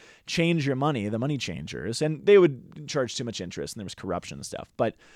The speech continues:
what's going on? You have the Pharisees, who are the ones who enforced these laws that you did not bring graven images in the temple. Jesus said, "Hey,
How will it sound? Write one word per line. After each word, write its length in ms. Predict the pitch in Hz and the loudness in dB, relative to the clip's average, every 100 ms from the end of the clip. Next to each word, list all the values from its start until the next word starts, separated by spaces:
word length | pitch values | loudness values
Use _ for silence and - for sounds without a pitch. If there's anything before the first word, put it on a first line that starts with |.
| - - _ | -20 -20 _
what's 180 | 156 190 | 4 4
going 280 | 180 143 139 | 6 4 4
on? 300 | 165 92 113 | 2 0 2
You 100 | 139 | 2
have 100 | 135 | 2
the 80 | 135 | 0
Pharisees, 580 | 156 170 185 - 123 | 2 2 2 0 0
who 100 | 160 170 | 4 6
are 40 | |
the 100 | 170 | 6
ones 180 | 185 175 | 4 4
who 140 | 180 | 2
enforced 720 | 156 135 - 196 175 - - 127 | 2 -2 2 4 4 4 -4 2
these 220 | 139 117 | 2 2
laws 360 | 123 135 104 | 2 4 2
that 100 | 113 117 | -2 -2
you 160 | 156 | 0
did 180 | 156 131 | 2 2
not 340 | 131 - - | 2 0 0
bring 320 | 127 151 139 127 | 0 2 0 -4
graven 400 | 151 156 135 135 | -4 -2 0 0
images 400 | 175 135 120 120 | 2 2 0 -2
in 80 | |
the 80 | 107 | -4
temple. 500 | 101 156 95 85 95 - - - | 2 2 2 0 -2 -6 -20 -2
Jesus 200 | 175 165 | 4 4
said, 100 | 156 | 4
"Hey, 180 | 226 | 4